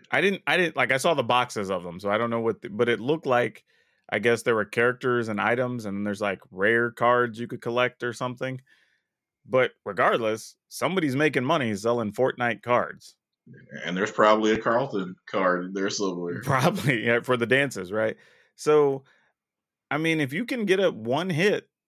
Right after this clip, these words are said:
Speaker 1: I mean, that could be a ton of money for a studio. I mean, we've seen that, right? Like,
Speaker 2: Yep.
Speaker 1: like, Bungie made all, like, Halo took off, and they milked that for twenty years.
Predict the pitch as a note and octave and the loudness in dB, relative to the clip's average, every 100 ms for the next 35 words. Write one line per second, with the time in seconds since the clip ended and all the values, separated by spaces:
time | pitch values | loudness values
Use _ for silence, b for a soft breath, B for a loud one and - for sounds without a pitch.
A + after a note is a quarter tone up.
0 | _ _ - A#2 B2 B2+ B2 A2+ G#2+ G2+ | _ _ -6 -4 -2 -2 -4 -4 -6 -6
1 | G2+ D3+ F3 D3 C3+ - D3+ C#3 C#3 D#3+ | -4 -4 -2 0 0 0 -4 -2 -2 -4
2 | B2+ G#2 F#2 G2 E2+ D2 - - G#2+ A#2+ | -4 -4 -4 -8 -8 -10 -12 -6 -2 0
3 | B2 G3+ - G#3+ A3+ C3+ - G#2 G2+ A#2 | 2 0 0 -2 -2 -2 -2 -2 0 -2
4 | G#2 b b b - D2+ - - A2 A2+ | -2 b b b -14 -12 -12 -2 0 0
5 | F#2 C#3 G#3 A2+ G2+ G2 - _ - G#2+ | 2 2 2 0 -2 -4 -12 _ -6 0
6 | G#2+ A2 A2 C3 - G#2 G2+ D3 E3+ E3+ | 4 4 6 4 2 0 2 4 4 2
7 | F3 F3 F3+ F#3+ G3+ _ _ _ _ - | 0 0 0 0 -4 _ _ _ _ -2
8 | A#2 A2+ G2+ F2+ _ G2 F#2+ D3 C#3+ G2 | -2 -2 -6 -10 _ -6 0 2 0 -8
9 | - - A2+ A2+ D3 C#3+ D#3+ - - C3+ | -16 -14 -4 -2 0 2 0 0 -6 -4
10 | C#3+ D#3 C#3+ F2 - | -2 0 0 -2 -12